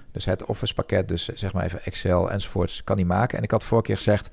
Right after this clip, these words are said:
ik heb een PowerPointje laten maken, dat was al best wel aardig, maar, hm. Eh, ik heb nu een Excel laten maken. En die Excel, eh, dat is een boekhoudkundige software heb ik eigenlijk laten maken.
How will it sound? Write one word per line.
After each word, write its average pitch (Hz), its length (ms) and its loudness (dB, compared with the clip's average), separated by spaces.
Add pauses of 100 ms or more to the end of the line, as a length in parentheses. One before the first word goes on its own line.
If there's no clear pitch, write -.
(320)
ik - 80 -8
heb 101 80 4
een 95 80 -2
PowerPointje 120 460 6
laten 110 200 4
maken, 107 220 4
dat - 80 2
was 104 100 -2
al 107 60 4
best 95 60 0
wel 104 120 -2 (120)
aardig, 101 220 2
maar, 87 180 4
hm. 107 200 2 (600)
Eh, 92 240 -4
ik - 80 -6
heb 123 100 2
nu 127 140 2
een 117 200 0
Excel 123 380 2
laten 87 300 4
maken. 85 440 0 (160)
En 92 220 -4
die 95 120 0
Excel, 101 540 2
eh, 98 340 -4 (200)
dat 104 120 -4
is 98 60 -4
een 98 240 -4
boekhoudkundige 110 880 4
software 90 400 4
heb 87 100 2
ik 85 80 -4
eigenlijk 85 320 -2
laten 80 160 0
maken. 165 260 -2